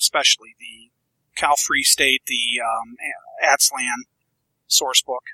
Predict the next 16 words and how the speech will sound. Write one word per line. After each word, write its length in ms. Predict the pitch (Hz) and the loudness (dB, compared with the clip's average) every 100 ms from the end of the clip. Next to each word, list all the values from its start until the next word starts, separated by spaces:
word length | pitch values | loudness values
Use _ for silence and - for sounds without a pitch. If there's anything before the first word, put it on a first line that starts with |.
| - | -2
stuff 300 | - 160 - | 2 2 0
like 140 | - - | -4 -2
that. 240 | 131 113 - _ _ _ _ _ _ _ _ _ | -4 -4 -6 _ _ _ _ _ _ _ _ _
One 400 | - 170 165 196 | -12 -6 0 2
of 80 | 254 | 2
the 80 | 220 | -2
reasons 440 | 190 190 180 165 147 | -4 -2 -2 0 0
why 400 | 147 147 151 151 156 | 2 4 4 2 -4
is 260 | 185 143 - | -10 -2 -2
that 120 | 147 - _ _ _ | -2 -10 _ _ _
they 140 | 147 | -4
just 280 | 143 170 160 | -2 -4 -4
don't 200 | - 131 - | -6 -2 0
sell 260 | - 131 123 | 2 2 -2
anymore 320 | - - - - _ _ _ _ | -12 -20 -20 -20 _ _ _ _
for, 280 | - - 151 | -2 2 2